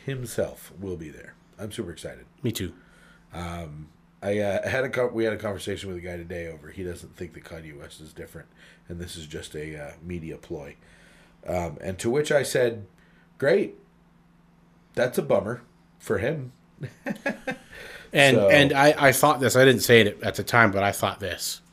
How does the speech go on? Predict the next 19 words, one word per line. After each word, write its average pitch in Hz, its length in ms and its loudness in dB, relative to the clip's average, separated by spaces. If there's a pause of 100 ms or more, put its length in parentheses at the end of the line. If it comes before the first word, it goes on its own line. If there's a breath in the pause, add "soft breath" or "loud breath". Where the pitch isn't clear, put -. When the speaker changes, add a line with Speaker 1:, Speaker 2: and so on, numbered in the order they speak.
(240)
Speaker 2:
Yeah, 180 240 6
maybe 180 260 8
if, 175 260 4
maybe 156 220 6
it 151 100 6
was, 156 400 4 (540 loud breath)
but, 117 220 4
uh, 113 280 4 (800 soft breath)
I 147 120 2
serve 202 200 4
a 156 80 6
pretty 120 260 6
awesome 101 300 2
God, 90 320 0 (360)
and, 101 400 0
uh, 98 340 2
Speaker 1:
Yeah. - 240 -2 (320)
Speaker 2:
you 139 120 2
can't, 165 320 6